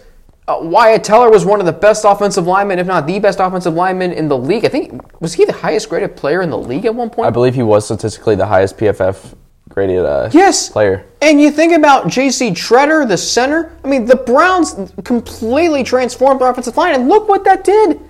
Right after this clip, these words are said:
Speaker 1: It unleashed one of the league's best rushing attacks. It protected Baker Mayfield, allowed him to utilize his weapons, Jarvis Landry.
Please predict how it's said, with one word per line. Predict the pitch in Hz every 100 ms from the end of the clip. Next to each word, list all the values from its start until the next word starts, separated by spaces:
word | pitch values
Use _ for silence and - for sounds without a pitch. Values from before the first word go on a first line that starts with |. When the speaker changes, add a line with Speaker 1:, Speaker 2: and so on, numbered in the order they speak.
| _ _ - - -
Speaker 1:
It | 277 269
unleashed | 302 294 294 269 220
one | 247
of | 233
the |
league's | 202 208 262 233
best | - 214 285 -
rushing | 247 233 233
attacks. | 220 190 240 277 - _ - - - - -
It | 202 208 -
protected | - 190 247 262 240 185
Baker | 220 220
Mayfield, | 180 220 311 302 277
allowed | 202 226 214
him |
to | 180
utilize | 160 240 247 226 196
his | 151
weapons, | 147 247 262 277
Jarvis | - 170 139 135
Landry. | 214 277 269 269